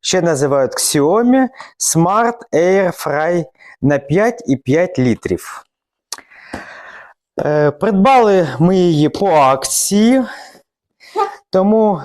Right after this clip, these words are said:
дуже корисна річ в побуті. Дуже задоволені обслуговуванням магазину Ало.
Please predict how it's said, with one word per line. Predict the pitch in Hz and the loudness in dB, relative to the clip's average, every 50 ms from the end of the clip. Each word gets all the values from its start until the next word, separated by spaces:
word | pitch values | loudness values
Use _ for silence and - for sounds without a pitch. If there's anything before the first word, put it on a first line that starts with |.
| - - | -10 -4
дуже | 139 160 208 220 175 180 185 | 0 2 2 2 2 0 -2
корисна | 180 - 180 180 180 180 175 156 - - - 151 147 | 0 0 0 0 2 2 0 0 -2 0 0 2 2
річ | 147 160 156 143 - - - - - - - _ _ _ _ _ _ _ _ _ _ _ _ _ _ _ _ _ _ - - - - - _ - - _ _ _ _ _ _ _ _ _ _ - - - _ - - - - - | 2 2 0 0 -2 -4 -6 -6 -8 -14 -18 _ _ _ _ _ _ _ _ _ _ _ _ _ _ _ _ _ _ -14 -14 -14 -14 -16 _ -20 -20 _ _ _ _ _ _ _ _ _ _ -18 -18 -18 _ -20 -20 -20 -20 -20
в | - - - - | -18 -16 -14 -10
побуті. | - - 156 139 135 123 123 151 175 175 - - 233 254 269 262 - - - - - - - - - - - - - - - - - - - - - - _ - - - _ _ _ _ _ - - - - - | -4 -2 0 0 0 0 0 -2 -4 -2 -2 0 0 2 0 0 -2 -6 -12 -14 -16 -20 -20 -20 -20 -20 -20 -20 -20 -20 -20 -20 -20 -20 -20 -20 -20 -20 _ -20 -20 -20 _ _ _ _ _ -12 -12 -12 -10 -10
Дуже | - 139 131 147 214 254 269 226 185 180 196 196 165 - - - | -10 -6 -2 0 2 2 2 2 2 2 2 2 0 -2 -2 -4
задоволені | 131 120 156 202 190 151 156 170 151 147 165 170 165 151 147 147 143 147 143 143 135 113 - - - - - - 131 127 - - | -4 -2 0 -2 0 0 0 0 2 2 2 2 2 2 2 2 2 2 2 0 -2 -4 -8 -16 -20 -20 -20 -20 -20 -14 -6 -4
обслуговуванням | 135 139 - - - - 165 151 143 160 175 170 156 143 139 143 143 135 135 | -4 -4 -4 -6 -2 -2 0 0 2 2 2 2 2 0 0 0 0 -2 0
магазину | 135 139 131 127 135 131 117 120 143 147 131 123 113 | 0 -2 -2 -2 -2 -4 -2 0 0 0 0 0 -2
Ало. | - - 113 107 98 95 104 117 160 196 208 196 | 0 0 -2 -2 0 0 0 0 0 0 -2 -6